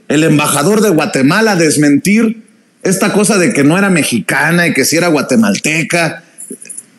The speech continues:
Pura cochinada. Y veo, mire, la razón por la que me meto en Puebla y en Morelos en particular, que Lourdes Mendoza, la conocida en las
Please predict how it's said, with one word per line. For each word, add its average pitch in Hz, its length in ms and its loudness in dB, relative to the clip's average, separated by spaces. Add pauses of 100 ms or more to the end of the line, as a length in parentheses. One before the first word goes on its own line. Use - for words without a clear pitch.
(640)
Pura 381 200 0 (160)
cochinada. 208 680 0 (720)
Y 220 140 2
veo, 226 580 0 (540)
mire, 117 380 0 (260)
la 127 160 0
razón 165 320 0
por 156 140 0
la 131 120 -2
que 117 100 0
me 120 100 4
meto 160 260 2
en 127 140 2
Puebla 151 560 -2
y 127 140 4
en 123 140 4
Morelos 147 540 2 (280)
en 143 180 2
particular, 156 960 -2 (440)
que 175 140 0
Lourdes 220 560 2
Mendoza, 208 720 0 (1200)
la 143 400 2
conocida 165 460 0
en 190 100 2
las - 500 -2